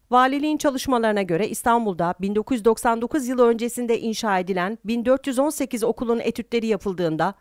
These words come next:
altmış yedisinin depreme dayanıklı ancak bin üç yüz elli birinin riskli olduğu belirlendi. Riskli bulunan bin üç yüz elli bir okulun yedi yüz altmış dokuzu güçlendirilirken üç yüz altmış yedisi yeniden yapıldı. Seksen yedi okulsa güçlendirildi.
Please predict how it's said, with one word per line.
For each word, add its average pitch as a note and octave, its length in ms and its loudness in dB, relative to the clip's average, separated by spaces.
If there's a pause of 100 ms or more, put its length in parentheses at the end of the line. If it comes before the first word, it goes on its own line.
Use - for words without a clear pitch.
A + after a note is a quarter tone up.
(240)
altmış A#3 380 0
yedisinin C#4+ 480 -2
depreme C4 400 2
dayanıklı A3+ 680 -2
ancak G#3 500 0
bin G#3 120 0
üç A#3 160 -4
yüz A3+ 120 -4
elli A#3 240 0
birinin A#3 360 -2
riskli A#3 420 -2
olduğu B3+ 340 0
belirlendi. C#3+ 720 -2 (280)
Riskli G#3+ 380 -2
bulunan F#3+ 460 -2
bin G3+ 100 -2
üç G#3 180 -4
yüz G3+ 120 -2
elli G#3 180 2
bir A#3+ 100 0
okulun A3 500 -2 (100)
yedi G#3 240 -2
yüz D4 140 0
altmış C4 300 -2
dokuzu C4 320 -2
güçlendirilirken E3+ 1000 -4 (220)
üç A3 180 -6
yüz A3 100 -4
altmış F#3+ 360 -2
yedisi F#3+ 300 -6
yeniden A#3 400 0
yapıldı. C#3 500 -8 (160)
Seksen F#3+ 400 -4
yedi F#3 220 -2
okulsa B3 600 -2
güçlendirildi. C#3+ 840 -6